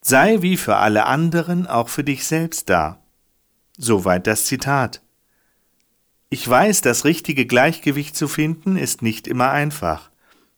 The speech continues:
Aber ich wünsch Ihnen, dass Sie an dem bald beginnenden Sabbat Zeit und Muße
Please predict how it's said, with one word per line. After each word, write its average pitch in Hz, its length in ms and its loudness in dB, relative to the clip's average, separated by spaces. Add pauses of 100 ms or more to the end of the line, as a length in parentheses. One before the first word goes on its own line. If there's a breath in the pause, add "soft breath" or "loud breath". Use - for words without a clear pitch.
(120)
Aber 117 220 0
ich 127 220 -4
wünsch 208 260 4
Ihnen, 147 380 0 (460 loud breath)
dass 131 200 0
Sie 147 180 2
an 123 140 0
dem 117 220 2
bald 151 320 2
beginnenden 131 520 0
Sabbat 135 520 2 (460 soft breath)
Zeit 190 440 2
und 160 240 -2
Muße 131 560 0